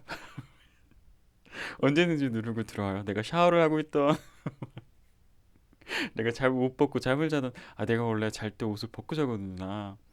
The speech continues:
아, 물론 속옷은 입고 자지. 음. 아, 보여줄까, 내가 어떻게 자고 자느냐. <laughs> 알았어, 알았어. 음. 일이삼사 별샵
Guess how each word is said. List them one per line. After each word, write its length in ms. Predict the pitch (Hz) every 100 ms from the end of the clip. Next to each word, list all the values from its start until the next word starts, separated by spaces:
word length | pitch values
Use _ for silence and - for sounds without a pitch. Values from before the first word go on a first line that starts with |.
| _ _ _ _ _ -
아, 160 | 113
물론 280 | 113 120 127
속옷은 420 | 113 160 180 156
입고 160 | 120 123
자지. 560 | 110 95 98 92 92 90 104
음. 120 | 98 -
아, 40 | 135
보여줄까, 480 | - 156 185 160 127
내가 160 | 110
어떻게 260 | 107 - 127
자고 160 | -
자느냐. 600 | - - - - - - - _ _ - - _ _ _
<laughs> 340 | - 359 269 -
알았어, 340 | 110 120 -
알았어. 360 | 98 98 - 98 113
음. 240 | 113 104 _ - - - - -
일이삼사 840 | 180 208 185 156 143 139 127 117
별샵 600 | 117 107 107 107 127 151